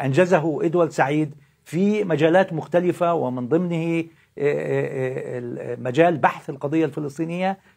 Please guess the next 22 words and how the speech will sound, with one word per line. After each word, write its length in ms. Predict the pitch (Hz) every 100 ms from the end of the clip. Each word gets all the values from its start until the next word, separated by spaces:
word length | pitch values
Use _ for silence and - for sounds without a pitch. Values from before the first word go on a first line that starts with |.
| _
بدأ 280 | 117 185 226
بالفعل 560 | 175 156 151 196 202 185
يؤثر 520 | 143 151 165 - 160
على، 460 | 135 151 156 156 156 _ _ -
آه، 280 | 139 143 143
أوساط 460 | 151 143 180 170
عديدة. 360 | 123 135 143 113
طبعًا 380 | 170 160 180 185
أنا 160 | 185
لا، 420 | 180 175 170 156 143 143 143
آه، 40 |
لا 240 | 143 175
أنكر 400 | 220 202 170 160
أنه 280 | 160 156 156 156 _ _ -
ال-، 220 | 139 139
ال-، 400 | 143 139 131 131
ما 200 | 131 139
يحصل 440 | 160 190 - 180 165
للفلسطينيين 880 | 147 147 139 147 139 139 139 147 151 _ _ -
والوحشية 1080 | 117 156 180 185 143 135 - - 226 226 208
الإسرائيلية 920 | 175 151 160 151 147 139 151 139 139
والصهيونية 1000 | 123 143 139 160 156 156 160 151 143